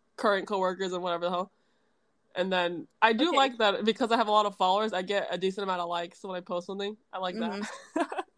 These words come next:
Speaker 2: Oh, okay, she likes the fame.
Speaker 1: I like, I like seeing the numbers,
Speaker 2: Uh,
Speaker 1: but
Speaker 2: she likes the attention.
Speaker 1: <laughs> Other than that, though, I don't really post on there 'cause I just
Speaker 2: Yeah, I mean,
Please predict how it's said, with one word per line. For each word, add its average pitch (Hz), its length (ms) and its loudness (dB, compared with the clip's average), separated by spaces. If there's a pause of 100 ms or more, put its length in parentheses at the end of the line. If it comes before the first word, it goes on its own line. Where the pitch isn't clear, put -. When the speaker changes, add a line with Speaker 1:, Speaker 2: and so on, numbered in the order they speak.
Speaker 2:
Oh, 220 240 12
okay, 226 240 6
she 254 180 4
likes 247 260 8
the 285 140 4
fame. 202 400 2 (600)
Speaker 1:
I 214 60 -6
like, 214 340 -4 (380)
I 208 60 -2
like 202 220 -4
seeing 202 220 -6
the 185 80 -4
numbers, 165 280 0
Speaker 2:
Uh, 269 160 6
Speaker 1:
but 190 100 -6
Speaker 2:
she 320 80 0
likes 285 220 6
the 440 140 4
attention. 220 680 -6 (260)
Speaker 1:
<laughs> - 680 -2
Other 339 160 4 (120)
than 277 120 4
that, 190 220 6
though, 185 100 2
I 190 100 4
don't 247 180 2
really 233 280 2 (140)
post 160 440 -10 (100)
on 165 160 -4
there 160 180 -6
'cause 175 160 -8
I 175 80 0
just 185 280 -10 (220)
Speaker 2:
Yeah, 214 440 -4
I 226 40 -4
mean, 233 300 -10